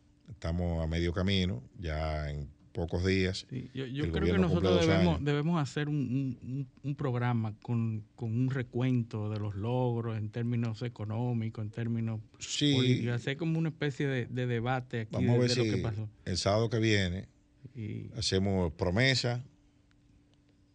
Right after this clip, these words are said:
Speaker 1: ejecución, resultado.
Speaker 2: Sí, yo pienso que sí, para ver el, el, eh, a dos años de gobierno cómo,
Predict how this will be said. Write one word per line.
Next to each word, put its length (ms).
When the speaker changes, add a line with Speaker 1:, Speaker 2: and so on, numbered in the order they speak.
Speaker 1:
ejecución, 880
resultado. 720
Speaker 2:
Sí, 320
yo 120
pienso 340
que 100
sí, 160
para 240
ver 180
el, 180
el, 420
eh, 180
a 140
dos 240
años 280
de 60
gobierno 300
cómo, 100